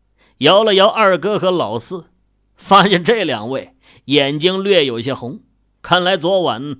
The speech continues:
是没睡好啊。这也不奇怪，昨晚所见的事情彻底颠覆了这两位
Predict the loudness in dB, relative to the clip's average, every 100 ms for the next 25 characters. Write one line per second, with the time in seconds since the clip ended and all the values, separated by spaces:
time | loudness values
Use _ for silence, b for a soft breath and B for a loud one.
0 | _ -10 -6 -4 -2 -4 -6 -12 -20 _
1 | _ _ _ _ b b -2 -2 -2 -6
2 | -12 -10 -14 -14 -20 _ _ _ _ _
3 | b b -4 0 4 4 4 2 0 -4
4 | -4 -4 -4 -4 -6 -6 -8 -8 -12 -12
5 | -12 -2 2 2 2 -2 -6 -2 -2 -4
6 | -6 -6 -4 -6 -6 -6 -6